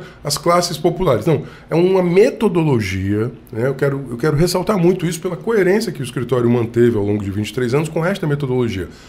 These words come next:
Assessoria jurídica popular, ela tem um tripé, né? E esse tripé, pra nós, é, ele é muito importante, que no, nós nos mantenhamos leais, né, metodologicamente a eles. Ou seja, é, não é só simplesmente em, emprestar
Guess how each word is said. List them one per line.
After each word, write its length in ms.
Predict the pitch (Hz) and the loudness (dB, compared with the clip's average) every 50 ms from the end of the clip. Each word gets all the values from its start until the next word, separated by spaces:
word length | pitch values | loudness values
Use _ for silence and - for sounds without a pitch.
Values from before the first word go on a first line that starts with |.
| - - - - - | -20 -20 -18 -12 -8
Assessoria 480 | 110 - 143 143 - 139 139 180 196 | -4 -4 -2 -2 -2 -2 -2 -2 0
jurídica 400 | 170 160 156 147 156 156 156 147 | 0 0 2 0 0 -2 -4 -6
popular, 420 | - 139 123 - 123 101 82 - - - - - | -6 -6 -6 -4 -4 -4 -4 -6 -8 -12 -18 -12
ela 140 | - 110 113 | -10 -10 -6
tem 140 | - 147 147 | -2 -2 0
um 80 | 147 | 0
tripé, 540 | 147 185 196 - - - 131 131 123 113 95 - - - - - - - - - | 0 -2 -6 -2 2 4 4 6 4 4 2 -2 -8 -18 -20 -20 -20 -16 -8 -4
né? 320 | 120 127 139 151 147 151 - - - - | 0 0 0 0 -2 -4 -8 -12 -8 -4
E 100 | 127 127 | 0 0
esse 220 | 143 151 - - | 0 0 0 -2
tripé, 320 | - - 135 - 180 190 | -6 -6 -6 -4 -4 -4
pra 160 | 196 190 156 139 | -2 -2 0 0
nós, 260 | 147 156 - 160 - - - - - | 0 0 0 -2 -4 -8 -12 -6 -2
é, 160 | 123 131 135 - | 0 0 0 2
ele 140 | 139 147 156 | 2 2 4
é 40 | |
muito 340 | 151 160 170 196 - - 208 | 4 4 4 2 2 0 0
importante, 720 | 208 - 220 240 226 - - - 190 202 196 185 - - - | 0 0 0 -2 -2 0 2 4 6 6 6 4 2 -4 -6
que 140 | - 147 139 | -4 -2 0
no, 240 | 135 139 143 156 160 | 2 2 2 2 2
nós 260 | 151 135 147 156 151 | 2 4 2 4 4
nos 160 | 165 160 156 | 2 2 2
mantenhamos 800 | 165 160 156 156 156 160 156 156 165 180 185 190 180 175 - - - - - - - - | 2 0 0 2 2 2 2 2 2 2 0 0 -4 -6 -8 -12 -18 -20 -20 -18 -4 0
leais, 800 | 160 180 175 165 170 190 202 202 165 123 104 92 - - - - - - - - - | 4 4 4 4 4 2 0 0 0 -2 -4 -6 -8 -12 -16 -20 -20 -20 -12 -4 0
né, 100 | 127 127 | 2 4
metodologicamente 1000 | 131 170 202 202 196 180 170 165 160 160 160 160 160 160 143 143 147 147 151 | 4 4 4 4 2 2 2 2 4 2 2 2 0 0 2 2 2 0 0
a 40 | 175 | -2
eles. 380 | 170 160 147 131 123 104 101 104 | -2 -2 -2 -2 -2 -4 -6 -8
Ou 40 | 104 | -8
seja, 280 | - - 113 95 98 - - - - - - - - - | -6 -4 -4 -4 -6 -8 -12 -18 -20 -20 -20 -20 -14 -6
é, 140 | - 123 123 | -2 0 2
não 180 | 127 135 160 196 | 4 4 4 4
é 60 | 220 | 4
só 240 | 214 - 185 185 180 | 2 2 0 0 0
simplesmente 680 | 180 - 180 160 175 156 147 160 165 175 170 - 180 - - | 0 -2 -4 -4 -4 -2 0 2 2 2 0 -2 -6 -12 -14
em, 100 | 160 156 - - - 151 | -14 -14 -14 -6 -4 -2
emprestar 800 | 165 156 170 165 151 147 - - - 156 151 160 175 185 202 202 | -2 0 0 0 0 0 -2 -2 0 2 2 4 4 2 2 0